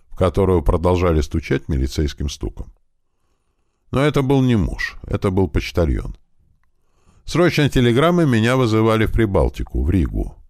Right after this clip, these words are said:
Я дал этому кретину рубль за доставку и вернулся в её комнату.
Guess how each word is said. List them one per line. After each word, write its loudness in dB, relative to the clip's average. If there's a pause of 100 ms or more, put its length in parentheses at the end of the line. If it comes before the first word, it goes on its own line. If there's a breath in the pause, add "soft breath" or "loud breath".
(960)
Я 0
дал 4
этому 0
кретину 0
рубль 0
за -2
доставку -2
и -4
вернулся 0
в 0
её 0
комнату. -10